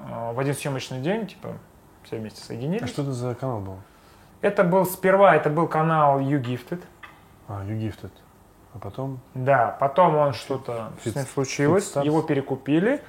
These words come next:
Speaker 1: стал Фитстарсом, мы там протусили. И потом со временем, как бы, Витька на своей волне, я пошёл с ним.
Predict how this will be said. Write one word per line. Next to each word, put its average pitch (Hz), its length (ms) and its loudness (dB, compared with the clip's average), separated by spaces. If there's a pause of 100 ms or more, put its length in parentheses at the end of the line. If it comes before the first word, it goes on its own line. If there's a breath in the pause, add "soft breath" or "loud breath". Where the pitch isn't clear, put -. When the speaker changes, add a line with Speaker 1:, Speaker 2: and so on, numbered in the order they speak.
(240 loud breath)
Speaker 1:
стал 139 240 2
Фитстарсом, 190 840 0
мы 147 160 -2
там 117 280 -4 (100)
протусили. 143 720 0 (520 loud breath)
И 285 120 -2
потом 214 420 2
со 175 140 -2
временем, 151 640 0
как 110 160 -8
бы, 104 320 -4 (160)
Витька 131 280 -4
на 120 100 -6
своей 180 300 2
волне, 208 580 0
я 123 180 0
пошёл 117 320 -6
с - 100 -14
ним. 262 240 -2